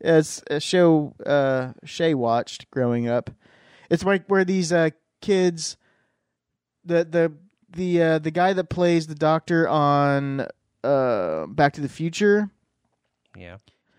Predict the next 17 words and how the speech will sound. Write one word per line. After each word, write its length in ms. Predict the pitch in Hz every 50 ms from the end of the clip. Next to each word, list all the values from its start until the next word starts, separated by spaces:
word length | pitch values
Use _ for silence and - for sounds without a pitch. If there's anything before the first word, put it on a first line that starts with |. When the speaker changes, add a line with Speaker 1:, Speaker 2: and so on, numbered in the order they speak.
| _ - -
Speaker 2:
Back 60 | -
Speaker 1:
Basically, 420 | 185 196 185 - 185 180 185 175
Speaker 2:
to 60 | 170
the 0 | 160
Future 80 | 165 170
Speaker 1:
the 40 | 107
Speaker 2:
was 140 | 92 90
one 160 | 92 90 87 82
I 60 | 82
watched. 320 | 82 85 82 80 - -
Speaker 1:
Yeah. 380 | 139 175 165 156 147 143 131 - - 53 53 - - _ _ _ _ _ _ _ _ _ -
The 240 | 131 139 151 160 151
kids 420 | - - - 247 254 254 196 180
basically 580 | 170 160 190 190 185 175 185 180 160 175 170 160
hire 320 | 165 170 175 170 170 170 160
this 180 | 156 147 - -
dude 460 | - 156 156 147 143 139 139 139